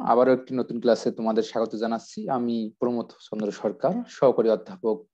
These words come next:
মনোবিজ্ঞান বিভাগ, রাজশাহী কলেজ, রাজশাহী। আজকে আমরা আরো একটি নতুন এবং গুরুত্বপূর্ণ টপিকস নিয়ে আলোচনা করতে যাচ্ছি, সেটি হলো চলের নিয়ন্ত্রণ বা পরীক্ষণের নিয়ন্ত্রণ।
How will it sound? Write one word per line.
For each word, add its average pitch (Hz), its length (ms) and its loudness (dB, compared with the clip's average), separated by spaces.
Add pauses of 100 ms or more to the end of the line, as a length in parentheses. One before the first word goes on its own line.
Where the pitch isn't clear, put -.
(120)
মনোবিজ্ঞান 107 500 -4
বিভাগ, 110 300 0 (100)
রাজশাহী - 380 -6
কলেজ, 101 240 -2 (140)
রাজশাহী। 127 540 -4 (3000)
আজকে 151 680 2 (300)
আমরা 127 300 4
আরো 131 180 6
একটি 131 580 -2 (300)
নতুন 123 360 -2 (540)
এবং 117 300 -2
গুরুত্বপূর্ণ 113 840 -4 (160)
টপিকস 104 320 -6
নিয়ে 120 80 -4
আলোচনা 104 300 -2
করতে 101 280 -2
যাচ্ছি, 107 380 -6
সেটি 110 320 -4
হলো 110 140 2
চলের 107 320 0
নিয়ন্ত্রণ 104 580 -4
বা 101 120 -4
পরীক্ষণের 107 540 -4
নিয়ন্ত্রণ। 104 600 -4